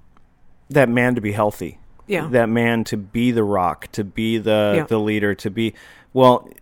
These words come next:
Speaker 1: every leader has insecurity.
Speaker 2: Mm-hmm.
Speaker 1: Every single leader.
Speaker 2: Yep.
Speaker 1: And no, <clears throat> excuse me,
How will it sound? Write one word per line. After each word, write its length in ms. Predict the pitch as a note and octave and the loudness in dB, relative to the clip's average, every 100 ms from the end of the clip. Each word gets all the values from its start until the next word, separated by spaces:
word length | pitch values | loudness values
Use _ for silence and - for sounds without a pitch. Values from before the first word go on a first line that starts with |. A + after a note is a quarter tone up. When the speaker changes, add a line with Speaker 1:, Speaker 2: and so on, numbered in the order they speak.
| - | 0
Speaker 1:
every 400 | C#3 D3 C#3+ C3+ | 2 4 2 0
leader 360 | A#2 B2+ A#2+ G#2 | 0 0 2 0
has 240 | A2+ G#2+ | -2 -2
insecurity. 760 | A2 G2+ A2 - G2 F2 F2 - _ _ _ | -4 -4 -8 -6 -6 -6 -10 -16 _ _ _
Speaker 2:
Mm-hmm. 140 | A#3 G#3+ | -4 2
Speaker 1:
Every 360 | B2+ A#2 B2 | 0 0 -4
single 420 | A2+ A#2+ A2 G#2+ G2 | -2 -4 -2 -2 -4
leader. 360 | G2 F2+ D#2+ _ - | -6 -8 -12 _ -8
Speaker 2:
Yep. 220 | A#3 A#3+ - - | -6 -6 -12 -8
Speaker 1:
And 400 | B2 A#2 A#2 A#2 | -2 0 0 0
no, 420 | C3 D3 C#3+ C#3+ - _ - _ | 4 6 6 4 -2 _ -20 _
<clears throat> 380 | _ _ _ - | _ _ _ -12
excuse 880 | G#3+ - A#3 A3 D#3 A#2 - B2 G#2+ | -10 -8 -6 -6 -8 -12 -16 -16 -16
me, 140 | F#2 | -16